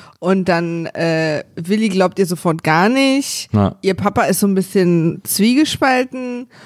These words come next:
Speaker 1: und, und die Benasch sind auch gar keine Hilfe.
Speaker 2: Genau.
Speaker 1: Und, ähm, und da muss ich mal sagen, in, in dieser ersten Szene der beiden Folgen, die wir geguckt haben,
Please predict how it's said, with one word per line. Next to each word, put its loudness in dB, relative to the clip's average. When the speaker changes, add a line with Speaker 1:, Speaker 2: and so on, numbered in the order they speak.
Speaker 1:
und, 0
und 2
die 2
Benasch 2
sind 0
auch 0
gar 0
keine -2
Hilfe. -6
Speaker 2:
Genau. 0
Speaker 1:
Und, 2
ähm, 0
und -2
da 4
muss 0
ich -2
mal 0
sagen, 0
in, 2
in 0
dieser 0
ersten 0
Szene 2
der 0
beiden 0
Folgen, -4
die -4
wir -4
geguckt -10
haben, -4